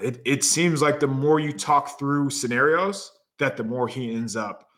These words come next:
on the forty-niners roster come training camp. So that, it sounds like a bad thing, just because why would you want him on the roster during the offseason as you go through O T As, as you go through minicamp? But Jimmy's not gonna be able to throw.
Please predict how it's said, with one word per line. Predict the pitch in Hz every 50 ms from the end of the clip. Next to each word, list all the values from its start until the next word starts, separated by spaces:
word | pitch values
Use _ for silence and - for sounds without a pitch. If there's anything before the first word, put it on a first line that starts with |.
| _ _ _ _ -
on | 117 117 113
the | 107
forty-niners | 107 - 117 113 104 101 101 95 98 98 92 90
roster | 101 98 92 92 - - 98 95 92 - -
come | - 107 104 101
training | 98 - 101 98 98 95
camp. | 92 - 87 82 76 73 _ _ _ _ _ _ _ _ _ _ _ _
So | - - - 160 143 135 131 127 123 123 123 123 - _ _ _ _ _ _ _ _ -
that, | 139 160 185 196 190 - - - - _ _ _ _ _ _ _ _
it | - 170 165
sounds | - - - 208 208 214 208 170
like | 190 180 170 165
a | 156 127
bad | 120 113 117 120 139 143 -
thing, | 165 156 151
just | 139 131 131 - -
because | 139 113 - 131 123 117 113 110 107 104 - - - _ _ _
why | - 85 101 117 131 151
would | 151 143 135 123
you | 131 127
want | 131 139 139 135 127 104 113
him | 113 135 143 139
on | 131 127 120
the | 107
roster | 101 104 - - 110 120 131 143 135 - - 123
during | 113 113 107 98
the | 95
offseason | 101 113 - - - - 110 101 95 98 98
as | 90 104 98 98
you | 98
go | 101 117 110
through | 104 113 110 98 -
O | 113 110
T | 101 - 107 110 107
As, | 104 95 98
as | 98 92
you | 95 101
go | 95 110 104
through | 98 - 113 104
minicamp? | 101 104 104 98 98 - 113 107 98 95
But | 110 110 107 107 - - - - _ -
Jimmy's | - 196 233 247 190
not | 202 185 160
gonna | 165 156
be | 147 156
able | 151 131 117
to | 110 104
throw. | 95 - - 113 120 110 92 76 -